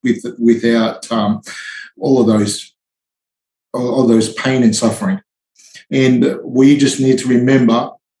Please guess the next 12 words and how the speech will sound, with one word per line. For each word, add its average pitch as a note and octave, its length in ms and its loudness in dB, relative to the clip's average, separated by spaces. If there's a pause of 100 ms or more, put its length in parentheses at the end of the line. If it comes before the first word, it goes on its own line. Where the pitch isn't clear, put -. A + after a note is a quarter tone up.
(220)
that A#2+ 180 -4
we C3 220 4
have B2 180 0
o-, C3 300 0
overcome C3 760 0
adversities A#2 1000 0 (200)
over D3 260 2
and B2+ 200 0
over C3+ 280 2
and A#2 160 0
over C3 300 0
again. A2 420 2